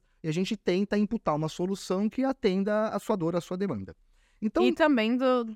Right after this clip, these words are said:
Speaker 2: de quem? Do time, né? Porque não
Speaker 1: Exatamente.
Speaker 2: sou só eu. Então, o Rani tem horário dele, a Lívia tem horário dele, a Nádia tem horário dela.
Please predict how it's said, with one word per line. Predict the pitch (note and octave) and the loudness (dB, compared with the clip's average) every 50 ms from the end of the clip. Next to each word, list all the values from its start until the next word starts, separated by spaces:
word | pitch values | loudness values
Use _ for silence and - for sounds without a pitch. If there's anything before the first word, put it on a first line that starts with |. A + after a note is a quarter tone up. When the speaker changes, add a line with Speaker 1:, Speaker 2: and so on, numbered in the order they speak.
| - _ | -16 _
Speaker 2:
de | _ - A#3 A#3 | _ -6 -6 -4
quem? | - - A3 G3 G#3 | -4 -4 -2 -2 0
Do | A3 C#4 | -2 -2
time, | - - - F#4 F4 C#4+ A3+ F#3 F3 | -2 -2 0 2 2 2 2 0 -2
né? | E3+ E3 | -2 -2
Porque | D#3+ E3 | 0 0
não | |
Speaker 1:
Exatamente. | C#3+ G#2+ A2+ - - D3 - G3 E3+ | 2 2 2 2 4 4 4 2 0
Speaker 2:
sou | - F#3+ | -2 -4
só | - - - A#3+ D4 F#4 | -4 -2 -2 0 0 0
eu. | D4+ A#3+ G#3+ F#3 E3 | 2 0 0 0 -2
Então, | D#3+ E3+ - G3+ F3+ F3+ | -4 -4 -4 -4 -4 -4
o | F3+ | -4
Rani | F3 E3+ F3+ G3+ G#3+ | -4 -4 -2 -4 -4
tem | - A#3 A3 | -4 -4 -4
horário | A3+ G#3+ G#3+ G#3+ G#3+ | -2 -2 0 -2 -2
dele, | G#3 G3+ F#3 E3+ F3+ F#3 F3 | -2 -2 -2 -2 0 0 -2
a | D#3 | -2
Lívia | D#3 D#3 D#3+ G3 | -2 -2 -4 -4
tem | G3+ G#3+ G#3 | -4 -4 -2
horário | G#3 G#3 A3+ A3+ | -2 -2 -2 -2
dele, | G#3 F#3+ F3 E3 D#3+ | -2 -2 -2 -2 -2
a | |
Nádia | D3+ D#3 D3+ D#3+ G3 F#3+ | -2 -2 -4 -4 -4 -6
tem | - A3 | -4 -4
horário | A3 G#3 G3 F#3+ G#3 G#3 | -2 -2 0 -2 -2 -2
dela. | G#3 F#3+ F3 F3 E3+ E3 D#3+ D3+ D3 D#3 | -2 -2 0 0 0 -2 -2 -4 -6 -8